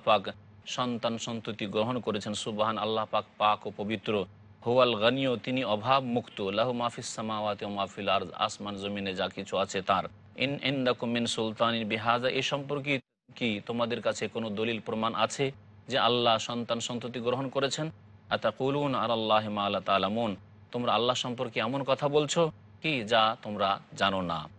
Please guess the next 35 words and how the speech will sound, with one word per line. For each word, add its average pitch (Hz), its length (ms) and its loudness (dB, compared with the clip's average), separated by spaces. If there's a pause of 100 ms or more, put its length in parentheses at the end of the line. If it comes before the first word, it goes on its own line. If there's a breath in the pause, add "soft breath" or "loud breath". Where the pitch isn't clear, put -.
(260)
কুল, 151 200 4
হে 131 140 0
নবী 123 220 0
বলে 117 200 2
দাও, 117 120 6
ইন্নাল্লাযিনা 120 640 0
ইফতারুনা 123 500 0
আলাল্লাহিল 113 580 2
কাযিবা 104 440 2
লা 101 160 6
ইফলিহুন, 87 800 -4 (240)
নিশ্চয় 131 500 -2
যেসব 127 380 -4
লোকেরা 120 460 -2
আল্লাহ 120 340 -2
সম্পর্কে 127 500 -2
মিথ্যা 113 320 -4
রচনা 104 320 -4
করেছে, 95 500 -6 (340)
আল্লাহ 113 240 2
পাকের 113 220 0
সন্তান 113 420 -4
সন্ততি 110 500 -8
সাব্যস্ত 107 440 -6
করার 104 240 -4
ক্ষেত্রে 95 280 -4
হোক, 101 220 0 (360)
আল্লাহ 117 240 4
পাকের 110 400 -2
দ্বীনের 117 280 0
ক্ষেত্রে 110 380 0 (280)
সংযোজন 123 540 0
করার 110 260 2
ক্ষেত্রে 107 300 -4
হোক, 110 200 2